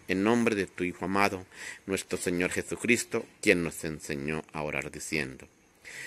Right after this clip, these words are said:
se le ofrecen los tres Padre Nuestros gloriados y decimos: "La salud perfecta de Dios se manifiesta plenamente en mí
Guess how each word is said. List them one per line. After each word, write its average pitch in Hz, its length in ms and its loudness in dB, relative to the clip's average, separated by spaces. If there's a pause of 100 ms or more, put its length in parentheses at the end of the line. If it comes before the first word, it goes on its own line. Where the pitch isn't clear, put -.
(320)
se 87 120 0
le 85 80 0
ofrecen 98 500 4
los 85 220 -6
tres 98 240 6
Padre 90 340 -2
Nuestros 90 480 -2
gloriados 113 600 4 (580)
y 85 100 2
decimos: 80 600 0
"La 85 100 2
salud 76 280 0
perfecta - 680 0
de 78 120 0
Dios 101 260 6
se 101 100 -2
manifiesta 85 640 2
plenamente 90 600 2
en 82 180 0
mí 120 220 2